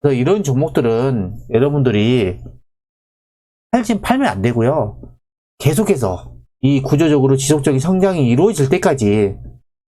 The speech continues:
계속 보유해 나가면서 수익을 극대화하는 겁니다.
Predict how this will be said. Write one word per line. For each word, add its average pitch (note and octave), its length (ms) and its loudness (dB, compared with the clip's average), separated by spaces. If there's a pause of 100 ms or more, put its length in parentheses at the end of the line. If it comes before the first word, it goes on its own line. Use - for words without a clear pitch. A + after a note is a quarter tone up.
(240)
계속 D#3+ 380 0
보유해 F3 400 0
나가면서 A#2+ 640 0
수익을 G#3+ 480 0
극대화하는 B2+ 500 0
겁니다. G2+ 460 -2